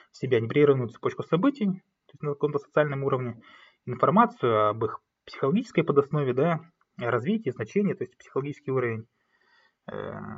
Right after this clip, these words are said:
то есть мы будем опираться на описание, да, вот этой игры. Э, антитезис о чем говорит? Э, об утверждении, о том, что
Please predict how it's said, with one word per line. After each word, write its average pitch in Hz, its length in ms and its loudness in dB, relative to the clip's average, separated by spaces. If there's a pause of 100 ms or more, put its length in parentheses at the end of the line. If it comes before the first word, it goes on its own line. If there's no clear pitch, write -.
(1080)
то 123 80 -4
есть 117 120 -10
мы 180 120 2
будем 147 180 2
опираться 139 360 0
на 117 100 -2
описание, 110 500 -6
да, 151 280 -4 (1400)
вот 131 100 2
этой 117 240 -2
игры. 113 300 -2 (880)
Э, - 40 -14 (500)
антитезис 147 600 0
о 127 60 -4
чем 139 180 -4
говорит? 107 400 -2
Э, - 40 -14
об 135 400 -8
утверждении, 143 720 -4 (400)
о 117 120 -10
том, 226 180 -4
что - 280 -6